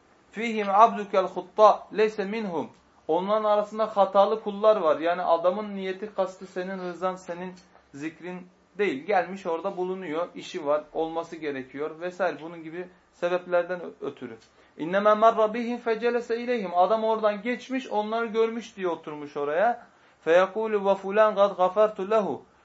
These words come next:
Humul kavmu la yeşkâ bihim celisuhum." Allah da diyor ki, "Ben o falanı da affettim. Çünkü o kavimle oturan bir adam da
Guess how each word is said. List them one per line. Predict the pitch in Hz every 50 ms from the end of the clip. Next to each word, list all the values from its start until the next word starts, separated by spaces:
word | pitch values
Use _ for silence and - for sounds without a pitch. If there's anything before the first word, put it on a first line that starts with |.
| _ -
Humul | - 180 196 202 202 202
kavmu | 202 - 220 220 220 208 196 190 196
la | 214 240
yeşkâ | 240 233 214 202 - - - 180 180 175
bihim | 180 180 175 175 170 160
celisuhum." | 147 156 156 147 143 139 - - 123 113 117 107 - _ _ _ _ _ _ _ _ _ _ -
Allah | 139 147 170 202 214 208 202 208
da | 214 202 190
diyor | 226 233 233 -
ki, | 208 180
"Ben | 190 196 202
o | 214 208
falanı | - 214 196 196 202 220 220 220 214
da | 202
affettim. | 202 196 196 - 196 190 190 - - 240 240 233 - _ _
Çünkü | _ - 214 208 208 202
o | 208 208 208 208
kavimle | - 208 202 214 226 220 214 202
oturan | 196 190 190 190 208 214 220 214 202
bir | 202 196 190
adam | 190 190 220 220 220 214
da | 233 240 233 233